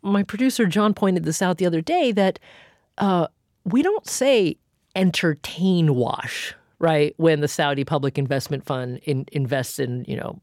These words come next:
Hollywood movies, or, or tech wash when they're, when they're buying up companies or offering venture funds for,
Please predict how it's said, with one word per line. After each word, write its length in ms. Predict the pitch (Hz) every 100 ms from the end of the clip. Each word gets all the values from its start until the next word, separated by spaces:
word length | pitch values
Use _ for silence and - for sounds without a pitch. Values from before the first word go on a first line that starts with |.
| -
Hollywood 500 | - 127 131 131 123
movies, 340 | 127 123 123
or, 100 | 160 156
or 100 | 151
tech 360 | 131 - 175 -
wash 400 | 139 - - -
when 160 | 143
they're, 180 | 135 127 - - - - -
when 140 | - 151
they're 100 | 143
buying 340 | 147 147 139
up 160 | 131 127 _
companies 540 | - 151 139 127 123
or 320 | 123 120 120 -
offering 640 | - 131 - 139 127 127
venture 580 | 117 139 131 143 117 113 - - -
funds 440 | - 180 151 127
for, 320 | - 139 123